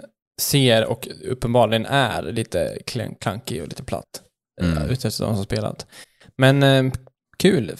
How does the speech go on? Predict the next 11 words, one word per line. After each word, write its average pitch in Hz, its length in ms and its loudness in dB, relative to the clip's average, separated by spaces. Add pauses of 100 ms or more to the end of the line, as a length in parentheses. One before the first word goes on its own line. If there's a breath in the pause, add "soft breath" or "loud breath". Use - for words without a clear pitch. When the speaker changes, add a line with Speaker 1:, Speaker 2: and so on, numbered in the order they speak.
(200)
Speaker 1:
så, - 160 -4
får 143 180 -4
man 151 140 4
höra 156 140 4
att 160 80 -2
storyn 156 300 0
håller? 123 400 2 (340)
Ja, - 160 -4
men 87 180 -8
kanske. - 360 -4 (760)
Speaker 2:
Kanske. 107 340 0